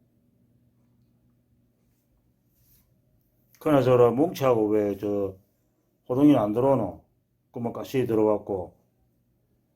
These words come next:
다 있는데. 음, 잔소리 그만할게. 고등어도 안 주면서 그자. 응? 그 참. 일로 와.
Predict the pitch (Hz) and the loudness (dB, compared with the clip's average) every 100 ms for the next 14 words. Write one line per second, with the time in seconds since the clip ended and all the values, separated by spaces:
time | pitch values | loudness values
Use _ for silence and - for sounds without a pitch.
0 | _ 98 101 104 117 101 - - _ _ | _ -12 -8 -4 -4 -6 -12 -18 _ _
1 | _ _ _ _ _ _ _ _ _ _ | _ _ _ _ _ _ _ _ _ _
2 | _ _ _ _ _ _ _ _ _ _ | _ _ _ _ _ _ _ _ _ _
3 | _ 98 95 95 107 98 113 104 110 113 | _ -20 -20 -18 -18 -16 -16 -14 -14 -14
4 | 107 - 131 120 _ _ _ _ _ _ | -16 -20 -20 -20 _ _ _ _ _ _
5 | _ _ _ _ _ _ _ _ 110 127 | _ _ _ _ _ _ _ _ -6 -4
6 | 107 98 95 104 104 101 98 90 - _ | -4 -4 -6 -8 -8 -8 -8 -8 -14 _
7 | _ _ _ _ _ _ _ _ _ _ | _ _ _ _ _ _ _ _ _ _
8 | 110 135 226 - _ _ _ _ _ _ | -12 -12 -12 -18 _ _ _ _ _ _
9 | _ _ _ _ _ _ _ _ _ - | _ _ _ _ _ _ _ _ _ -20
10 | - _ _ _ _ - - - - 107 | -20 _ _ _ _ -20 -16 -16 -16 -14
11 | 90 - _ _ _ _ _ _ _ _ | -14 -14 _ _ _ _ _ _ _ _
12 | _ _ _ _ _ _ _ _ 107 120 | _ _ _ _ _ _ _ _ -10 -8
13 | 101 | -8